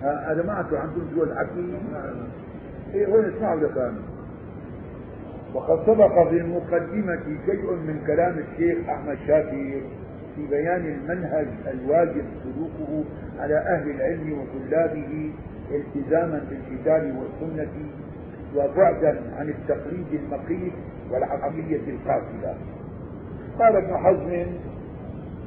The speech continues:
فإن هؤلاء الأئمة قد نهوا عن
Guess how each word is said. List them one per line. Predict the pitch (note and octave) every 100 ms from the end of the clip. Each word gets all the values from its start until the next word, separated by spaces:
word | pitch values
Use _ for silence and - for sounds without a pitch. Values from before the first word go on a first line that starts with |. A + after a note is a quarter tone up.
| - -
فإن | - G3 F#3
هؤلاء | F3+ G3 F#3 F#3 F#3+ - F3+ F3+ D#3+
الأئمة | D#3+ - F3+ A3 G3 E3+ D3 B2 - - - - - - - - - - - - - - - E3
قد | D#3+ -
نهوا | G3+ F#3+ D3+ - - - - - - -
عن | D3+